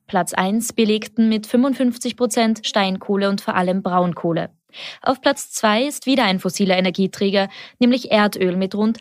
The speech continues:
zwanzig Prozent. Platz drei auf der Liste ist Erdgas und anders als bei Kohle ist hier der Anteil zuletzt deutlich gestiegen, auf heute rund neun Prozent. Also vierundachtzig Prozent des Primärenergieverbrauchs sind fossil.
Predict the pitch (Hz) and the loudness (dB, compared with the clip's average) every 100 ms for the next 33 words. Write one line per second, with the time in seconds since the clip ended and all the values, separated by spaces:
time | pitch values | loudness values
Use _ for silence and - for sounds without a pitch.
0 | _ - 196 202 180 165 175 - 160 160 | _ -2 0 0 -2 -4 -4 -2 -4 -6
1 | - - - - _ - 175 - - 175 | -14 -20 -20 -20 _ -4 -4 -2 -2 0
2 | 214 262 247 233 233 233 226 - 214 214 | 2 2 2 0 0 0 0 0 2 2
3 | 214 208 254 - 240 233 220 240 277 - | 2 2 0 2 2 2 2 2 2 2
4 | 208 208 - 196 - 240 269 226 233 - | 0 2 2 0 0 0 2 0 -2 -2
5 | 277 311 202 202 208 196 - 202 180 - | 0 2 2 0 0 -2 0 0 0 -4
6 | - - 190 180 190 - 196 208 208 196 | -16 -2 0 0 -2 -2 -2 2 2 2
7 | 185 - - - 247 254 247 254 247 240 | 0 -8 -16 -4 0 2 2 2 2 2
8 | 233 208 202 196 185 175 160 - - _ | 2 2 2 0 -2 -2 -4 -10 -20 _
9 | _ _ 208 190 196 - 262 330 202 196 | _ _ 2 2 0 0 -2 0 -2 -2
10 | - 208 208 214 220 247 - 220 - - | -6 -4 -2 0 0 -2 -2 -2 0 0
11 | 214 214 247 226 214 233 254 214 214 214 | 2 4 4 0 0 -2 -2 0 2 2
12 | - - - - 226 202 - 226 - 226 | -2 -8 -18 -4 0 2 0 -2 0 0
13 | 165 | 0